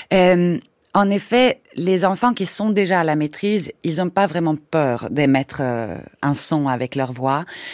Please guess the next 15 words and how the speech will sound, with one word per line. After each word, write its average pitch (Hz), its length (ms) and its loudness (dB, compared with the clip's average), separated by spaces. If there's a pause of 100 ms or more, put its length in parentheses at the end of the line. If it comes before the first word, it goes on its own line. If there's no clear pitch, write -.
(160)
Euh, 127 480 2
les 151 200 0
garçons 185 520 -2
dont 151 140 0
les 147 120 2
voix 160 240 0
changent 180 520 0 (100)
quand 151 100 0
même 143 280 2
assez, 156 420 -2
euh, 131 60 -2
drastiquement, 190 800 0 (680)
euh, 147 420 2
à 156 100 2
l'adolescence, 151 840 0